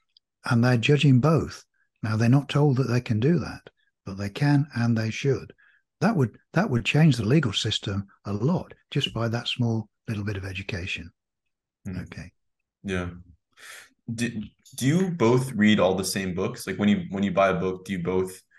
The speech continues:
Speaker 2: read them? I, I only ask you 'cause I'd imagine writing an entire book with another person is, like, it would be extremely difficult, <laughs> like, putting that all together. So,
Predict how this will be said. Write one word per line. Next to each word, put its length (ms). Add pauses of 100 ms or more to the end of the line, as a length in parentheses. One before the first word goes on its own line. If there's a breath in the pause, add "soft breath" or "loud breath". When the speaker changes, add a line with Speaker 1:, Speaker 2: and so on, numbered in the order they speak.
(160 soft breath)
Speaker 2:
read 180
them? 220
I, 120
I 100
only 220
ask 280
you 80
'cause 100
I'd 120
imagine 680
writing 380
an 80
entire 400
book 200
with 140
another 300
person 460
is, 100
like, 240
it 100
would 140
be 120
extremely 460
difficult, 640 (220 loud breath)
<laughs> 180
like, 180
putting 200
that 120
all 140
together. 340
So, 440